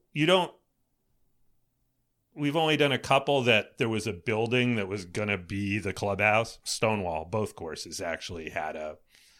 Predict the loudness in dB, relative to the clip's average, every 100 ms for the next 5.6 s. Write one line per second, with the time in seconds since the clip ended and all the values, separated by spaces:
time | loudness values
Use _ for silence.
0 | _ _ -4 -2 -4 -8 -8 -8 -6 -8
1 | 0 0 2 -2 -6 -6 -6 -4 -6 -6
2 | -8 -10 -8 -8 0 0 0 -6 -8 -6
3 | -2 0 0 -2 -6 -6 -4 -4 -6 -8
4 | -8 -8 -8 -8 -10 -14 -12 -12 -12 -14
5 | -14 -12 -10 -10 -10 -16